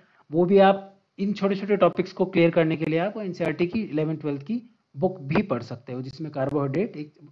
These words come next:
biomolecule के नाम से एक chapter है, शायद सेवनटीन्थ और eighteenth chapter, maybe वो chapter आगे पीछे हो गया हो,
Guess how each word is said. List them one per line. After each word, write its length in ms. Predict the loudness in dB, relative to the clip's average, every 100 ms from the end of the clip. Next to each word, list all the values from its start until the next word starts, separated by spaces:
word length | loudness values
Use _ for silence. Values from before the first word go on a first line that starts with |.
| -4
biomolecule 640 | 0 2 2 0 0 -2
के 160 | 0 -2
नाम 200 | -2 -4
से 120 | -4
एक 60 | -4
chapter 400 | -6 -2 2 2
है, 80 | 2
शायद 340 | -2 -4 -6 -16 _ _ _
सेवनटीन्थ 360 | -4 -2 0 0
और 100 | 0
eighteenth 300 | 2 0 0
chapter, 320 | -2 -2 -2
maybe 280 | -2 -2 -2
वो 140 | -2 -4 -10
chapter 240 | -12 -2
आगे 180 | 0 0
पीछे 240 | -2 -4 -2
हो 140 | 0
गया 140 | 0 -2
हो, 220 | -2